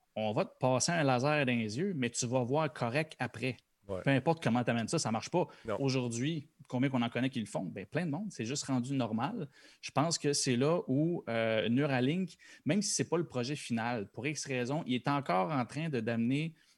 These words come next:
Speaker 1: comme il a fait avec, euh, la voiture électrique, comme il a fait avec, euh,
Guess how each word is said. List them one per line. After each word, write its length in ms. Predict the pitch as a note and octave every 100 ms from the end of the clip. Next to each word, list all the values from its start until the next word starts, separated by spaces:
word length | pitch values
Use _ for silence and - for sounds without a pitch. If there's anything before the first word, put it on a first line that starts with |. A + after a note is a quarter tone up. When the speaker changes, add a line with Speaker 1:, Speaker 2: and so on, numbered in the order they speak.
| _
Speaker 1:
comme 160 | - G3+
il 80 | F3+
a 60 |
fait 300 | B2+ - D#3+
avec, 340 | C3 A2+ B2 -
euh, 260 | A#2 A2+
la 120 | A2 A2
voiture 260 | A2 -
électrique, 380 | A2 G2+ - C#3+
comme 200 | B2+ C3
il 60 | A#2
a 60 |
fait 240 | G#2+ C3 A#2+
avec, 340 | G#2+ G#2+ -
euh, 720 | G#2+ G#2 G2 G2 F#2 - G1+